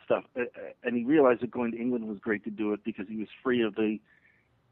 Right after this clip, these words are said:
sort of confines and the constrictions of the American recording industry, and he could work with whoever he wanted and have it not be an issue. But he also could have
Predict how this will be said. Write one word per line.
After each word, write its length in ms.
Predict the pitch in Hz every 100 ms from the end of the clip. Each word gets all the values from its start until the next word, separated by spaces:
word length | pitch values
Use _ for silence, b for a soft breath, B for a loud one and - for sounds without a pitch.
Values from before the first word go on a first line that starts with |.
| _ _ -
sort 120 | 131
of 140 | 117 -
confines 640 | 113 113 117 123 113 107 104
and 80 |
the 60 | 107
constrictions 600 | 110 101 - 113 - 110
of 120 | 101
the 80 | 107
American 420 | 104 104 101 104
recording 440 | 101 - 127 117 113
industry, 640 | 107 104 - 107 101 101 b b b _ -
and 420 | 110 104 104 107
he 80 | -
could 280 | - 113 98
work 220 | 120 113
with 100 | 107
whoever 380 | - 117 104 110
he 80 | 107
wanted 520 | 101 107 107 110 202 - _ _ _ _ _ _ _ _ _
and 160 | 117 110
have 200 | 117 104
it 80 | 107
not 180 | 110 104
be 120 | 110
an 80 | 101
issue. 380 | 104 - 113 - b b -
But 100 | 107
he 100 | 110
also 300 | 110 - 117
could 160 | 117
have 420 | - 110 104 98